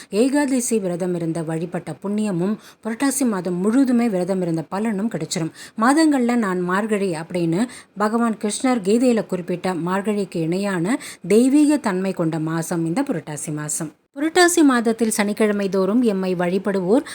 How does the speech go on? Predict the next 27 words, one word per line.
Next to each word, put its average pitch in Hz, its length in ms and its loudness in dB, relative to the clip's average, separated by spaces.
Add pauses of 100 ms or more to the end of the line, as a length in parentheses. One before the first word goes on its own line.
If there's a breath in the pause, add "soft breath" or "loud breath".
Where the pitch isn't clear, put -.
சனி 294 300 2 (120)
தொல்லையிலிருந்து 226 600 0
முழுமையாக 247 760 2
நீங்கி 175 300 2 (260 loud breath)
அனைத்து 269 480 4
செல்வங்களும் 220 560 4
பெற்று 190 280 0
வளமோடு 262 540 4
வாழ்வர் 185 520 0
என 175 240 -2
பக்தர்களுக்கு 180 680 0
ஆசி 175 320 2
வழங்குகிறார் 175 680 0 (240 loud breath)
வெங்கடமலையில் 214 800 2
வாசம் 180 380 -2
செய்யும் 214 260 2
வெங்கடேச 185 460 0
பெருமாள். 170 360 0 (240 loud breath)
புரட்டாசி 320 460 4
மாதத்தில் 202 560 2
பெருமாளின் 202 560 2
அருளோடு 185 440 6 (220 loud breath)
சனி 294 300 6
பகவானின் 233 640 2
ஆசியும் 254 360 4
நிறைந்து 185 340 0
இருப்பதால் 175 440 0